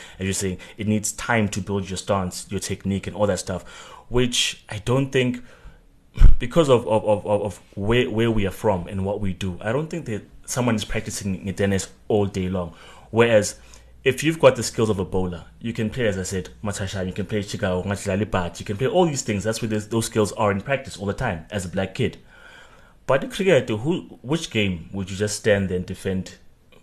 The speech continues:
naturally in the hood, where you're just defending wickets and you have to hit it? Ayikho.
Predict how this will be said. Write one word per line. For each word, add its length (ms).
naturally 420
in 80
the 80
hood, 300
where 100
you're 80
just 160
defending 440
wickets 320
and 140
you 280
have 180
to 80
hit 140
it? 200
Ayikho. 340